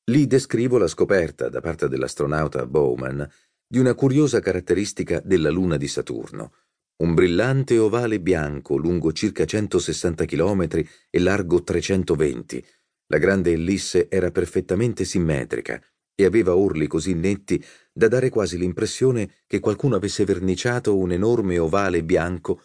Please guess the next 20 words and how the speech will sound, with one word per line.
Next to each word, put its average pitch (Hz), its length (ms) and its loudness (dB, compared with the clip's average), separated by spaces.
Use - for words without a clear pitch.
sulla 95 260 -2
superficie 90 640 -2
della 71 220 0
piccola 78 380 0
luna. 58 380 -8
Avvicinandosi, 107 800 2
Bowman 117 480 2
si - 160 -6
convinceva 107 680 0
che 78 280 -2
la 80 120 -2
brillante 95 680 0
ellissi 92 500 -2
splendente 80 1000 -2
contro 90 360 0
lo 78 80 0
sfondo 85 360 -2
scuro 85 360 0
del 69 120 0
satellite 85 680 -2